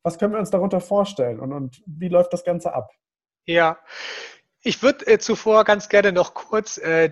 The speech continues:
Speaker 2: diesen Gedanken noch mal aufnehmen, die Dinge schön machen. Äh,
Speaker 1: Gerne.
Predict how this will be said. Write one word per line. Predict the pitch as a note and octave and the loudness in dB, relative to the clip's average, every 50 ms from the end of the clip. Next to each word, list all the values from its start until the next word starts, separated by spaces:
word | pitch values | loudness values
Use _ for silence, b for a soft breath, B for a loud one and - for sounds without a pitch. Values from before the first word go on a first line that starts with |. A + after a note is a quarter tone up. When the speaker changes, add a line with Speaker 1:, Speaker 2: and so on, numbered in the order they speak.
| D#3+ - | -2 -10
Speaker 2:
diesen | E3+ D#3+ D3 D#3+ | -10 -10 -8 -8
Gedanken | D3 D3+ C#3+ C#3+ C#3+ D#3 F#3 G3+ F3+ F3+ F3 F3 | -8 -6 -2 0 0 0 0 -2 -6 -12 -12 -8
noch | E3 E3 - | -8 -8 -6
mal | E3+ D#3+ D#3 D3 | -2 -4 -4 -2
aufnehmen, | B2 C#3+ F3+ - - E3+ E3 D#3+ D#3 | -2 -4 -6 -6 -6 -8 -8 -8 -8
die | D3 D#3+ C#3+ | -8 -10 -4
Dinge | B2 E3+ F3 F3 E3 | -2 -2 -2 -2 -4
schön | D#3+ - - E3 E3+ G3 F#3+ E3 | -4 -4 -2 -2 -2 -2 -2 -2
machen. | C#3+ C3 B2+ - D3 D3 E3 G3 F#3+ E3+ - | -4 -4 -4 -6 -10 -12 -12 -12 -12 -12 -10
Äh, | C#3 C#3 C#3 | -6 -2 0
Speaker 1:
Gerne. | C#3 C#3 C#3 C#3 C#3 C#3+ D#3 | 0 0 0 -2 -4 -4 -8